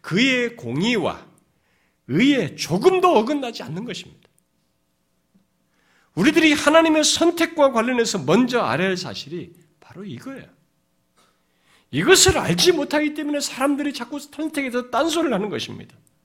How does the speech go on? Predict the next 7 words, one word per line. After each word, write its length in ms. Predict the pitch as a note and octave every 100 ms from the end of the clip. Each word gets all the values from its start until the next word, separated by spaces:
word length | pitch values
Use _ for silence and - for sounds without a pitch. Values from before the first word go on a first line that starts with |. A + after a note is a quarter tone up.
| _ _ _ _ _ _ _ _ _ _ _ _ _
그런 380 | - G#3+ F4 E4+
조건에서, 1000 | - E3+ - F4 F4 E4+ E4+ A3 A2+ - - _ _ _ _
죄악 360 | - E3 A#3+ -
가운데서 420 | F4 D#4 D#4 C#4+
멸망해야 760 | D#3 D3+ D4+ F4+ F4+ E4 D4 D#4+
하는 180 | D#4 D#4
조건에서 600 | B3+ - G4 E4+ C#4